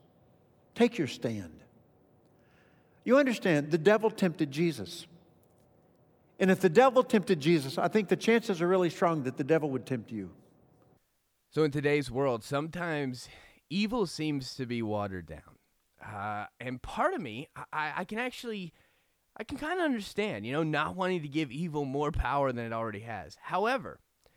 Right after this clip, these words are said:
Speaker 2: the other side of me, the stronger side of me, kinda says, "Hey,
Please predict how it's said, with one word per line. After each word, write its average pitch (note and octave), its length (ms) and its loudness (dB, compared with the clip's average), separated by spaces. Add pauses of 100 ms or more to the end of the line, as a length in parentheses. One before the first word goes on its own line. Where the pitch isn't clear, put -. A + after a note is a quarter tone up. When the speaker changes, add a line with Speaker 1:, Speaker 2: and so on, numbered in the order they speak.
(440)
Speaker 2:
the C3 200 0
other F3+ 260 2
side D3 340 -2
of B2 60 -6
me, A#2+ 140 -6
the C3 100 -6
stronger E3+ 460 -4
side A2+ 320 -6
of G#2+ 40 -10
me, A2 140 -10
kinda C#3 380 -6
says, A#2+ 260 -8
"Hey, B2 320 -6